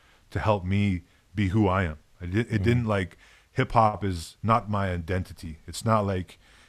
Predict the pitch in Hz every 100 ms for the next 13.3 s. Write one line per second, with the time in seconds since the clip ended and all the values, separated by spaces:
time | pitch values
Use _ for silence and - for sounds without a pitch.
0 | - 98 - 113 104 98 98 98 87 87
1 | - 95 90 90 85 - - 104 92 90
2 | 92 92 85 78 80 82 - - _ _
3 | - - _ - 101 104 - 120 104 98
4 | 90 85 95 80 95 117 104 95 90 85
5 | 82 - 92 87 - 85 78 - 98 90
6 | 92 87 82 90 85 90 82 87 80 -
7 | - 110 101 101 95 - 92 95 80 80
8 | - - - - - - - - - 80
9 | 78 80 - - 101 98 98 82 104 92
10 | 80 104 101 80 - - - 90 - 104
11 | 87 95 90 85 - 104 - 90 82 80
12 | 80 76 107 98 82 76 - - - -
13 | 82 90 104